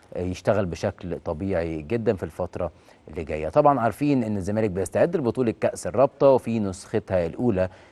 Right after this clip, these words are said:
الزمالك، آه، هيواجه أول لقاء إنبي في، آه، لقاء إن شاء الله يكون يعني ممتع لجماهير القلعة البيضاء اللي هيكون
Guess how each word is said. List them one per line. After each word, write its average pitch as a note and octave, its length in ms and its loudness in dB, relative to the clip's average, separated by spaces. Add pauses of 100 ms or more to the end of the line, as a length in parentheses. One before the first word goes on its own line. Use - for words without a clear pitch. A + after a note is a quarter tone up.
(140)
الزمالك، F2+ 640 -4
آه، F2 180 0
هيواجه F2 500 -2
أول F2 320 -4
لقاء G#2 400 2 (100)
إنبي A2+ 440 0 (240)
في، - 200 -6 (280)
آه، E2 260 -6
لقاء E2+ 360 -4
إن F#2+ 80 -6
شاء F2+ 160 -4
الله F#2 160 -2
يكون G2 520 -4
يعني G2+ 440 2 (240)
ممتع G2+ 320 0
لجماهير F2 540 -4 (260)
القلعة D2+ 560 -4 (380)
البيضاء E2+ 680 6
اللي A#2 220 2
هيكون F#2 640 -4